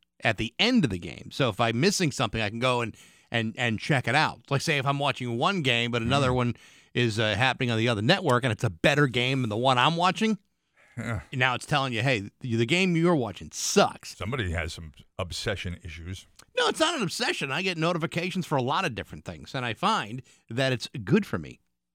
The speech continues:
Speaker 1: to
Speaker 2: Well,
Speaker 1: know these things in advance.
Speaker 2: I like that idea, too, Scott, saying, you know, being as close to Rhode Island as they are, they can just shoot over the, c-, 'cause I guess,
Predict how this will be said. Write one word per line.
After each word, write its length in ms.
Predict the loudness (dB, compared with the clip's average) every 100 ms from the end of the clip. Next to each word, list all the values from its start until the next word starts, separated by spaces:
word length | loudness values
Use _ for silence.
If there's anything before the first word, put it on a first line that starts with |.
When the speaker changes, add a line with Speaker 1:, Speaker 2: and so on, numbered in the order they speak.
| -6
Speaker 1:
to 80 | -2
Speaker 2:
Well, 80 |
Speaker 1:
know 260 | 2 2 0
these 220 | -2 -4
things 180 | -4 -4
in 80 | -4
advance. 480 | -2 -2 -4 -8 -16 _
Speaker 2:
I 100 | -2
like 220 | 2 2 2
that 180 | 2
idea, 260 | 2 0 -4
too, 240 | -4 -4 -4
Scott, 300 | -2 -2 -2
saying, 400 | -4 -2 -4 -4
you 80 | -6
know, 140 | -6
being 240 | -6 -4
as 140 | -4 -6
close 260 | -6 -6
to 100 | -6
Rhode 160 | -6 -4
Island 280 | -2 -2 -4
as 80 | -6
they 140 | -6
are, 180 | -4 -4
they 100 | -6
can 140 | -8
just 240 | -8 -10 -14 _ _ -20 _ _ -20 -14
shoot 400 | -10 -8 -4 -2
over 280 | -2 -2 -4
the, 200 | -4 -6 _ _ _ 0
c-, 200 | 0 2
'cause 340 | -2 -2 -4 -6
I 140 | -2 -2
guess, 460 | 0 -2 -4 -12